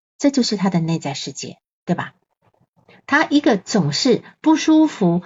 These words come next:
不自在、被欺负、被压榨的世界。那么，我们每个人都可以在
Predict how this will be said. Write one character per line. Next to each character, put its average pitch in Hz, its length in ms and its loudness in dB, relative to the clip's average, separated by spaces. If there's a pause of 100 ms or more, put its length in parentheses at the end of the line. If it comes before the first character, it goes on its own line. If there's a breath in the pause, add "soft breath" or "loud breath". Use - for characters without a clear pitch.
(220 loud breath)
不 196 160 0
自 247 320 0
在、 196 400 0 (320 loud breath)
被 247 240 4
欺 233 340 2
负、 208 360 0 (100)
被 202 160 4
压 196 300 4
榨 185 240 -2
的 147 100 -8
世 147 240 -4
界。 139 300 -12 (720)
那 302 100 0
么， 226 220 2 (280 loud breath)
我 196 120 4
们 262 180 4
每 285 160 4
个 190 80 2
人 180 220 4
都 269 100 2
可 262 140 0
以 180 80 2
在 185 320 -2